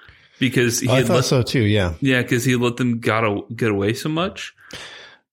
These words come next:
Speaker 2: Uh, yeah, you thought that had to
Speaker 1: Unlike
Speaker 2: be on
Speaker 1: when the
Speaker 2: purpose.
Speaker 1: part when the umbilical cords came out of his ears and were, like, sucking memories out of Hermione's ears. Right up until that happened, I thought he was about to be like, "Hermione, I'll help you." Um,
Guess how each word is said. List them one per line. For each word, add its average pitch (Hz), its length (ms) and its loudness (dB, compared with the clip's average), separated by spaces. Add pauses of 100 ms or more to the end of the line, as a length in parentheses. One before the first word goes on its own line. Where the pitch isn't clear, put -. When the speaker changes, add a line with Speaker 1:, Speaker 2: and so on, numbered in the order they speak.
(100)
Speaker 2:
Uh, 117 260 4
yeah, 113 160 4
you 98 140 2
thought 101 380 -2
that 90 120 0
had 82 60 0
to - 60 4
Speaker 1:
Unlike 139 160 2
Speaker 2:
be 104 60 4
on 98 60 4
Speaker 1:
when 76 80 2
the - 120 2
Speaker 2:
purpose. - 140 -2
Speaker 1:
part 139 220 2
when 139 120 4
the 127 100 4
umbilical 117 500 0
cords 135 340 0
came 120 220 0
out 117 120 2
of 117 80 -2
his 120 220 2
ears 127 400 0
and 113 100 2
were, 107 100 0
like, 104 360 0
sucking 117 760 -2 (160)
memories 117 600 2
out 113 200 2
of 107 160 -4
Hermione's 110 540 0
ears. 135 440 0 (1040)
Right 185 380 2
up 175 140 2
until 143 340 4
that 120 200 4
happened, 110 460 0
I 104 100 4
thought 110 260 0
he 113 100 4
was 104 200 0
about 101 240 0
to - 100 -6
be 107 120 0
like, 92 240 -2
"Hermione, 104 480 0
I'll 90 120 -2
help - 260 -8
you." - 180 -6 (1040)
Um, 78 500 -2